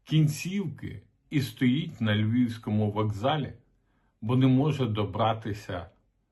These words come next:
додому, до села. Вітчизна — це бабуся, яка втратила житло під Маріуполем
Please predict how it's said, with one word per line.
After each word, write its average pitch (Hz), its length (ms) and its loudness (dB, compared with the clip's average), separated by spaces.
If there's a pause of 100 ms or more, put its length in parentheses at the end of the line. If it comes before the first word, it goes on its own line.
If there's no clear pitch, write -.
(180)
додому, 107 720 0
до 98 260 -4
села. 107 560 -4 (1800)
Вітчизна — 160 960 2 (760)
це 226 500 4 (580)
бабуся, 165 1000 6 (1040)
яка 160 800 2 (1040)
втратила 196 720 4
житло 127 560 0
під 123 320 -2
Маріуполем 143 840 0